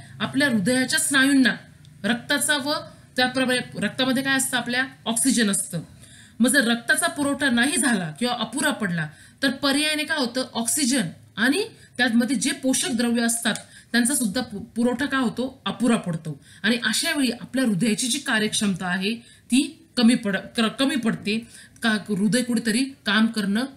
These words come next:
कमी करतं. Due to this, heart has to perform more work that leads to stress on it. अशा वेळी हृदयाला काय करावं लागतं? जास्त काम करावं लागतं, त्याला तो ताण सहन करावा लागतो. And this may cause heart attack. आणि हा ताण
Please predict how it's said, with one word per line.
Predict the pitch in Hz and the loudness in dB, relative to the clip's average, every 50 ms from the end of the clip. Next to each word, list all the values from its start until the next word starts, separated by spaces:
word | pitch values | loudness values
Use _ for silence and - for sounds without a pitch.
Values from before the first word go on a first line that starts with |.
| - _ | -6 _
कमी | 294 294 285 247 | 2 4 4 4
करतं. | - - 180 151 - - 156 147 - - - - - - - 170 | 2 0 -4 -4 -6 -8 -10 -10 -10 -16 -20 -20 -20 -10 0 2
Due | 262 285 294 | 2 4 4
to | - 392 | 2 0
this, | 381 247 359 370 285 - - - - - - - - _ _ - - | 0 2 2 2 2 0 0 -4 -6 -10 -16 -20 -20 _ _ -4 0
heart | 226 269 302 302 285 - - 220 | 2 2 2 2 0 -4 -4 -2
has | 208 208 226 214 - - - - 226 | 0 2 2 0 0 -2 -2 -2 -4
to | 170 - - 208 | -4 -2 -4 -4
perform | 208 208 - - 262 240 214 202 190 | -4 -2 -2 -2 2 2 4 4 4
more | 214 262 320 320 262 220 | 2 2 0 0 0 0
work | 214 202 175 | 0 0 -2
that | 160 151 185 196 196 196 190 185 156 165 | -4 -6 -6 -6 -6 -6 -4 -2 0 2
leads | 220 247 233 - - - - | 2 2 2 0 -2 -2 -2
to | 208 | -2
stress | - - - - 190 208 240 269 - - - - - - - _ _ - | -2 -2 -4 -4 -2 -2 0 0 0 -2 -4 -6 -10 -16 -20 _ _ -6
on | 185 185 180 | -4 -2 0
it. | 165 151 147 - - - - - - - | -2 -2 -4 -6 -14 -20 -20 -20 -12 -8
अशा | 170 185 - - 285 277 269 | -4 -2 0 0 2 2 2
वेळी | 262 247 | 2 2
हृदयाला | 208 220 196 233 226 220 | 2 2 2 2 2 0
काय | 220 220 226 226 | 0 0 -2 -2
करावं | 226 220 214 208 | -2 -4 -4 -4
लागतं? | 202 196 - - 233 240 262 254 - - - - - _ _ | -6 -8 -6 -6 -6 -6 -6 -6 -10 -18 -20 -20 -20 _ _
जास्त | - 220 208 220 - - - 269 254 | 0 0 0 0 0 -2 -2 -2 -2
काम | 208 202 196 190 | 0 0 -2 -2
करावं | 165 - 170 170 170 | -2 -2 -4 -2 -2
लागतं, | 165 165 - - - | -4 -4 -6 -8 -10
त्याला | 202 196 - 190 190 | -10 -6 -6 -6 -6
तो | 202 202 - 214 220 | -6 -4 -6 -6 -6
ताण | - - _ - 254 202 220 247 247 | -6 -10 _ -4 -2 0 2 2 2
सहन | - - 233 220 202 180 | 2 0 2 2 0 0
करावा | 165 - 170 165 156 | 0 -2 -4 -4 -4
लागतो. | 151 151 151 - - 160 151 143 - - - - - - - - | -4 -6 -8 -8 -10 -10 -10 -10 -12 -18 -20 -20 -20 -20 -8 -2
And | 180 190 | 0 0
this | 175 151 180 220 269 285 - - | 2 4 4 4 4 4 2 0
may | 196 202 180 170 - - - | 0 0 0 -2 -6 -6 -6
cause | 170 175 185 165 | -4 -4 -4 -4
heart | 165 - - 170 160 151 | -6 -6 -4 -6 -6 -6
attack. | 151 156 - 160 147 147 - - - - - - | -8 -10 -10 -10 -12 -12 -14 -20 -20 -20 -6 -2
आणि | 180 196 180 | 0 0 0
हा | 143 139 170 208 233 | 0 0 0 2 2
ताण | 247 240 - 196 175 170 | 0 0 -2 -2 -2 0